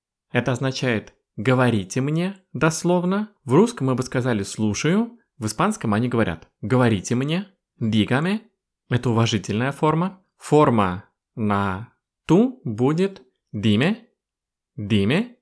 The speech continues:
Это означает «скажи мне». Ну и опять же контекст означает «я тебя слушаю». Готов к тому, чтобы ты мне что-то сказал. «Dime».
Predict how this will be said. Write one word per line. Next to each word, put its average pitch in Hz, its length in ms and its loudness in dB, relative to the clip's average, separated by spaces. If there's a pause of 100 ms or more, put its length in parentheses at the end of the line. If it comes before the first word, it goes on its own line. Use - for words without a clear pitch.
(160)
Это 110 220 -6
означает 107 640 -6 (280)
«скажи 113 420 -4
мне». 131 300 -4 (380)
Ну 156 120 -6
и 160 280 -4
опять 117 260 0
же 113 80 -6
контекст 139 500 -6
означает 110 640 -4 (200)
«я 113 180 -4
тебя 101 220 -6
слушаю». 123 680 -6 (800)
Готов 110 480 0
к - 40 -20
тому, 104 240 -2
чтобы 98 640 -6
ты 120 100 0
мне 101 160 0
что-то 113 240 -8
сказал. 107 640 -4 (360)
«Dime». 107 520 0